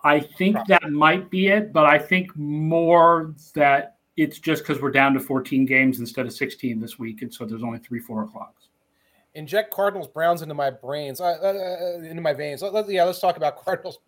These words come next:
Speaker 2: uh, Cowboys, Patriots.
Speaker 1: Yeah, I mean, I'm, I mean, the thing is, this is not the best of the four P M games, but this is the one that is going to most of the country because the country loves Dallas.
Speaker 2: We think.
Speaker 1: Uh,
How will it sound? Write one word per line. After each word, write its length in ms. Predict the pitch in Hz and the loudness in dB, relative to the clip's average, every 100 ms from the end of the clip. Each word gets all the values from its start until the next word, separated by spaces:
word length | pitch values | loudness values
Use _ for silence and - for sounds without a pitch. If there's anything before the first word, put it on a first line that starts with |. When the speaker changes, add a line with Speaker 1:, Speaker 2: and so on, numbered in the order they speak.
| - | -4
Speaker 2:
uh, 120 | 151 - | -4 -4
Cowboys, 280 | 151 135 | -8 -8
Patriots. 500 | - 127 117 104 - - _ | -10 -16 -16 -20 -20 -20 _
Speaker 1:
Yeah, 260 | 156 175 151 | 6 8 10
I 100 | 151 | 6
mean, 160 | 170 | 4
I'm, 180 | 175 170 - | 2 0 2
I 100 | 165 | 4
mean, 360 | 170 165 165 - | 4 0 -4 -10
the 160 | 151 165 | -8 -2
thing 260 | - 208 | 2 4
is, 320 | 190 170 147 - | 4 2 0 -4
this 260 | 170 185 | -4 -2
is 140 | 185 147 | -4 4
not 280 | 185 214 | 6 6
the 60 | - | 2
best 420 | 127 156 180 185 | 2 6 6 4
of 120 | 143 | -6
the 80 | 131 | -8
four 220 | - 135 | -4 -4
P 180 | 131 135 | -2 -2
M 140 | 131 127 | 0 0
games, 400 | 131 123 113 - | 0 -2 -6 -10
but 120 | 139 | -8
this 200 | 156 156 | -6 -6
is 100 | 165 | -8
the 100 | 160 | -6
one 300 | 151 147 147 135 | 2 4 4 2
that 200 | 135 135 | -2 -4
is 100 | 131 | -4
going 340 | 139 139 143 | -2 -2 -2
to 60 | 131 | 0
most 280 | 131 127 113 | 0 0 -4
of 100 | 107 | -16
the 80 | |
country 460 | - 226 233 151 139 | -2 0 2 0 -2
because 520 | 135 131 143 139 131 - _ - | -2 -6 -4 -4 -4 -14 _ -10
the 80 | 127 | -6
country 420 | - 165 - 160 | -2 -2 -2 -4
loves 380 | 131 139 135 - | 0 -2 -2 -6
Dallas. 640 | 131 120 107 - - - _ _ _ _ _ _ | -2 -2 -2 -8 -20 -20 _ _ _ _ _ _
Speaker 2:
We 120 | 123 | -20
think. 260 | 113 113 95 _ _ _ - - - | -16 -16 -18 _ _ _ -20 -18 -10
Speaker 1:
Uh, 360 | 117 107 107 | -6 -6 -6